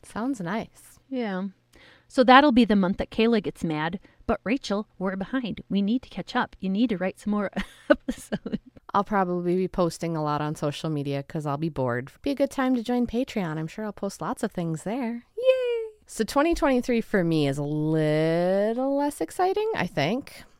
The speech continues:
Speaker 1: Uh, the first half of the year, probably not a whole lot going on, just continuing on with my kids' therapies. But at some point this year, there is a good chance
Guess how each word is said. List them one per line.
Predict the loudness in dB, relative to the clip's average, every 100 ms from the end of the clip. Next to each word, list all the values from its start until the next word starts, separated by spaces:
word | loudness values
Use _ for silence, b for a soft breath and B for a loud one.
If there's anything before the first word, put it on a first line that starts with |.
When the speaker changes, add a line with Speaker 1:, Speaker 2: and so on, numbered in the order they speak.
| -8 0
Speaker 1:
Uh, | 2 2
the |
first | 2 2
half | 2 2
of | 0
the |
year, | -2 -2
probably | -4 -4 -2
not | -4
a | -6
whole | -2 0 0 0
lot | -4 -6
going | -4 -4 -2 -2
on, | 0 0 -2
just | -6 -6
continuing | -6 -4 -4 -2
on | -2 -2 -4
with | -4 -8 -14 -8
my | -6 -4
kids' | -4 -6 -4
therapies. | -2 -2 -4 -6 -6 -4
But | 0 0
at | 0
some | 0 0
point | 0 -2 0
this | -4 -2
year, | -2 0 0 0 0 -2
there | -2 0
is | -2 -2
a | -2
good | -2 -4
chance | -4 -4 -2 -4 -8